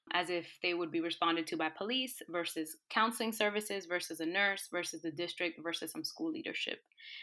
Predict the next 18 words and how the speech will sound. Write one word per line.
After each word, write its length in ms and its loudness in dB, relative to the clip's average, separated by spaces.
And 120 4
what 160 4
we 80 -4
saw 420 8
is 100 -2
that 140 4
there 120 4
was 160 -2
a 160 2
nine 220 10
hundred 280 4
and 180 -2
six 320 0
percent 460 -2
increase 600 0
in 220 0
issues 600 8
that 440 10